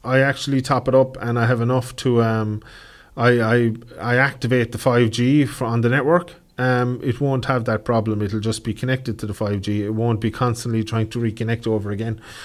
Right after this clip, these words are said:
I think that's what, what the problem was, but, uh, I'll let you know. But I will, next time I have to top up, I wanna try out the five G, so, and see what kind of coverage we have as well. Um, yeah, so that'll be interesting. Um,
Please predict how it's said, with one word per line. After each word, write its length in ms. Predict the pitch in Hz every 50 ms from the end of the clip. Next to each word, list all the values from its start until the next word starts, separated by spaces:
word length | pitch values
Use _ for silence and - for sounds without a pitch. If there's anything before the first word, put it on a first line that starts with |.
| - - - - -
I 80 | 113
think 360 | 110 - - 156 151 - - -
that's 280 | - 110 101 - -
what, 140 | - 107 98
what 120 | 107 104
the 80 | 98 107
problem 360 | 98 - 120 110 104 113 107
was, 300 | 104 101 101 107 101 -
but, 180 | - - 113 107
uh, 280 | 110 107 107 107 104 107 -
I'll 100 | - 117
let 220 | 117 120 120 -
you 60 | 139 127
know. 340 | 127 123 123 120 113 117 - - - - - - - -
But 100 | 139 147
I 60 | 151
will, 180 | 151 160 156
next 300 | 139 131 135 147 135 -
time 140 | - 147 131
I 40 | 127
have 120 | 127 120
to 60 | - 117
top 200 | - 135 120 117
up, 160 | 117 104 113
I 80 | 110
wanna 180 | 113 113 110 110
try 220 | 104 - 117 110
out 160 | 107 107 101 -
the 80 | 98
five 240 | - - 101 101 101
G, 240 | 98 101 101 101 95
so, 180 | - - 98
and 140 | 95 92 92
see 120 | - - 117
what 180 | 107 107 104
kind 180 | - 113 104 104
of 80 | 98
coverage 420 | - - 131 123 113 113 110 107 107
we 100 | 104 101
have 200 | 101 104 101 95
as 140 | 98 95 95
well. 260 | 104 107 107 104 98 - - - - - - - - - - - - - - _ -
Um, 680 | - 107 107 104 101 101 101 101 101 101 98 98 98 - - - - - _ _ _ _
yeah, 160 | 147 135 131
so 160 | 131 - - 127
that'll 180 | 127 117 -
be 240 | - 113 113 117 117 117 -
interesting. 580 | 139 131 131 - - 147 147 - - 196 185 175 - - - _ _ - - -
Um, 500 | - 131 131 135 135 135 135 135 135 131